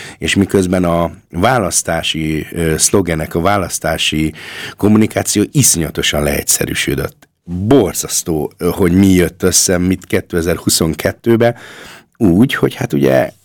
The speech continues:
nem is olyan régen Oroszország megtámadja Ukrajnát.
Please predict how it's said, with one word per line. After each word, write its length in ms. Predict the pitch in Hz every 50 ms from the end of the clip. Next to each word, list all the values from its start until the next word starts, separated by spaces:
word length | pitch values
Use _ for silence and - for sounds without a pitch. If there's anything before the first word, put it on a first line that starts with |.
| _ _ _ _ _
nem 240 | _ 107 104 85 82
is 120 | 80 -
olyan 180 | - 82 78 80
régen 320 | 82 104 104 95 98 101
Oroszország 640 | 104 98 82 - - - - 92 90 - - 101 104
megtámadja 560 | 101 87 - - - 85 82 82 85 82 85
Ukrajnát. 840 | 78 - 95 - - - - - - - - - - - - - -